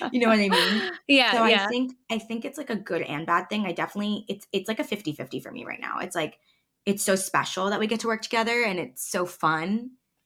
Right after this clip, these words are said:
Speaker 1: at times, but also it's, like, it creates problems, like,
Speaker 2: Yeah.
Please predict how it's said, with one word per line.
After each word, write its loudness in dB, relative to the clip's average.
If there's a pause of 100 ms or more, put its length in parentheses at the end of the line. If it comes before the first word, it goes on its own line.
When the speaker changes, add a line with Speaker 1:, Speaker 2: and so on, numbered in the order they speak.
(140)
Speaker 1:
at 2
times, 2
but -4
also 0 (260)
it's, -4
like, -2
it -2 (240)
creates 0
problems, 0
like, -6
Speaker 2:
Yeah. 2